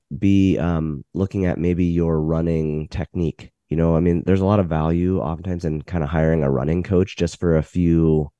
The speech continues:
here and there to kind of explain your symptoms. A lot of times they can visually just pick up on things that you're doing. Like, a lot of people who heel strike tend to have more knee pain. So maybe it's switching a little bit more to, like, a midfoot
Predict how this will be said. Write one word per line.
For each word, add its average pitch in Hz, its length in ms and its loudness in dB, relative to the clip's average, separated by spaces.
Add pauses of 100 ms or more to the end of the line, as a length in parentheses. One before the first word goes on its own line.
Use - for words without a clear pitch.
(360)
here 95 160 4
and 78 160 0
there 78 280 2
to 76 240 0 (840)
kind 110 160 -2
of 104 80 0
explain 85 440 -4
your 87 100 -2
symptoms. 87 500 -4
A 85 40 -4
lot 87 60 0
of 110 60 -4
times 95 180 -4
they 85 140 0
can 76 320 -6
visually 78 320 0
just 73 180 -6
pick 80 200 -6
up 78 180 -4
on 80 160 -2
things 85 220 0
that 60 80 0
you're 76 120 0
doing. 85 380 0
Like, 78 240 -2 (1120)
a 80 40 -4
lot 92 140 4
of 87 80 2
people 87 220 0
who 90 100 2
heel 87 240 0
strike 71 420 -4
tend 76 200 -4
to 76 60 -2
have 76 180 -2
more 76 180 0
knee 73 200 0
pain. 67 400 -6
So - 180 2
maybe 82 320 4
it's - 160 0
switching 76 400 -2
a 73 60 0
little 71 180 0
bit 73 140 0
more 73 180 0
to, 71 100 -6
like, 71 200 -2
a - 20 -2
midfoot 73 460 0